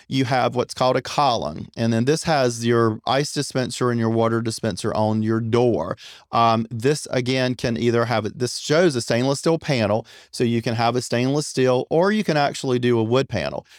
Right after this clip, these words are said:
that matches your cabinets. And this particular unit, this column, can be different sizes. It can be eighteen, twenty-four, or thirty inches wide. Keep that in mind for your design. If you want it to be very symmetrical,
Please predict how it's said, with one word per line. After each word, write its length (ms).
that 140
matches 400
your 140
cabinets. 640
And 460
this 280
particular 760
unit, 480
this 160
column, 540
can 300
be 220
different 540
sizes. 640
It 140
can 160
be 340
eighteen, 460
twenty-four, 760
or 340
thirty 380
inches 420
wide. 500
Keep 260
that 260
in 240
mind 340
for 100
your 240
design. 680
If 240
you 140
want 380
it 160
to 120
be 160
very 320
symmetrical, 840